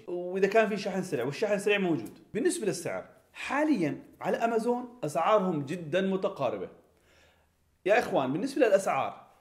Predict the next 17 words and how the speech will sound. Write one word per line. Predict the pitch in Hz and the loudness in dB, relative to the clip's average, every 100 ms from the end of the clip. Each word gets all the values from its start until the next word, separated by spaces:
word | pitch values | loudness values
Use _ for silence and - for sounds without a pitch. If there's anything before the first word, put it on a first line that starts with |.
| _ _ _ _ _ | _ _ _ _ _
كل | 330 349 285 202 | 6 8 8 4
بلد | 247 302 294 | 4 4 2
في | 254 | -2
سعر | - 254 233 | 0 0 2
مختلف. | 233 - - 127 - - - _ _ - | 0 0 0 0 -2 -12 -20 _ _ 4
يمكن | 330 339 220 | 6 6 0
عندكم | 190 285 - 208 | 2 2 0 -2
مثلًا | 226 226 233 | 2 2 2
أنتوا | 262 240 | -2 -2
أهل | 220 | 0
العراق، | 214 202 220 202 - - _ - | 2 2 2 -2 -6 -20 _ -16
سعر | - 285 262 | -4 4 4
هذا | 190 254 240 | 4 4 4
الجهاز | 220 208 226 | 4 6 4
يكون | - 247 240 240 - - _ - | 4 0 -2 -4 -12 -20 _ -4
ثلاثمية | 202 190 247 285 | 0 0 4 6
دولار، | - - | 8 6